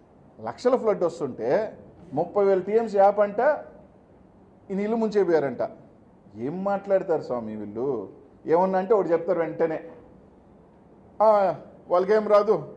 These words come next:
వాళ్ళకేం రాదు." మాకేం రాదు పక్కన పెట్టు, మీరైతే శూన్యం. కనీసం మేము నేర్చుకునేదానికి తపన పడతాం, అధికారులను పక్కన పెట్టుకొని నేర్చుకుంటాం. మీకు ఒకటే తెలుసు,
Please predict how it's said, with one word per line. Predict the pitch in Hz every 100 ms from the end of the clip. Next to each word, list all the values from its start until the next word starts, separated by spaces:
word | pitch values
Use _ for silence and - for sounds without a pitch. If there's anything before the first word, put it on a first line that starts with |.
| -
వాళ్ళకేం | 180 185 208 196
రాదు." | 190
మాకేం | 156 143 180 190 214 233
రాదు | 226 220
పక్కన | 208 208 202
పెట్టు, | 196 196
మీరైతే | 147 127 185 208 262
శూన్యం. | - 285 294 202 117 - - - - _ _ _ - - - -
కనీసం | 165 190 240 240 240 226
మేము | 214 214
నేర్చుకునేదానికి | 185 190 240 - 233 226 220 214 196 220
తపన | 214 202 214
పడతాం, | 202 190 208 226 226 - - -
అధికారులను | 147 175 208 220 214
పక్కన | 208 202 208
పెట్టుకొని | 202 196 208 190
నేర్చుకుంటాం. | 190 226 - 226 190 165 123 - - - - -
మీకు | 135 190 196
ఒకటే | 175 185 214
తెలుసు, | 214 190 202 196